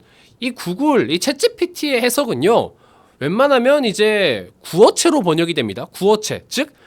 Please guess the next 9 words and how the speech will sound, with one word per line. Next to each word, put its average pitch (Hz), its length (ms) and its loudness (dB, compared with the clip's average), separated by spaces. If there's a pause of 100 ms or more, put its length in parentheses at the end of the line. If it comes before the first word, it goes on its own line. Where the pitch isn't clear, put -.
(140)
자연스러운, 247 920 2 (320)
너와 196 260 4
내가 220 240 2
주고받는 262 640 0
말로 165 200 0
자연스러운 294 680 0
어체로 190 280 0
번역이 143 320 -2
돼요. 104 260 -6